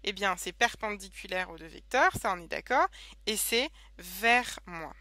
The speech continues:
Donc si je voulais dessiner ce couple, ce que je vais faire, eh bien, je le dessinerai comme ça. Comme ça, avec une pointe, parce que tu te souviens, si je prends une flèche et que je dis que la flèche sort de l'écran,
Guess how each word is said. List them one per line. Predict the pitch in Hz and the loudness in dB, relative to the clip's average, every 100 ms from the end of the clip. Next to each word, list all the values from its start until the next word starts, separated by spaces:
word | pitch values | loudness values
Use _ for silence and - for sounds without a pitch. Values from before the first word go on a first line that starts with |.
| - | -20
Donc | 185 185 190 185 | -12 -8 -8 -8
si | - 277 | -6 -6
je | 226 | -6
voulais | 220 180 | -8 -8
dessiner | 170 175 - 156 | -8 -10 -12 -14
ce | - | -16
couple, | 160 - 403 - - - - - - | -16 -6 -6 -6 -20 -20 -20 -20 -20
ce | - | -18
que | 196 | -14
je | 180 | -10
vais | 160 | -10
faire, | - 262 359 - - - - - | -2 2 2 -2 -18 -18 -16 -2
eh | 285 330 | 2 2
bien, | 269 240 220 | 2 2 2
je | 208 | -4
le | |
dessinerai | 202 190 - 185 185 247 | -6 -6 -8 -8 -2 -2
comme | 294 294 | 0 -2
ça. | 285 233 208 226 233 - - - - - - - - | -2 -2 0 -2 -8 -20 -20 -20 -20 -20 -20 -20 -20
Comme | - 170 175 | -10 -10 -4
ça, | - 233 311 | 4 6 6
avec | - 208 240 - | 4 2 0 -4
une | 277 | -10
pointe, | 262 - 208 214 | -10 -4 -2 -2
parce | 220 - | -4 -16
que | - | -14
tu | - | -18
te | 185 | -16
souviens, | 190 202 285 | -8 0 0
si | 330 - | 0 -6
je | 233 | -10
prends | - - 208 | -12 -8 -6
une | 190 | -8
flèche | - - 208 339 - - | -8 0 2 2 0 -2
et | 190 | -6
que | - 196 | -8 -8
je | 190 | -6
dis | 190 196 | -10 -8
que | 202 | -4
la | 175 | -2
flèche | - 190 - | -2 -2 -2
sort | - 311 277 | 0 0 -2
de | 226 | -4
l'écran, | 208 175 - 214 | -10 -12 -6 -4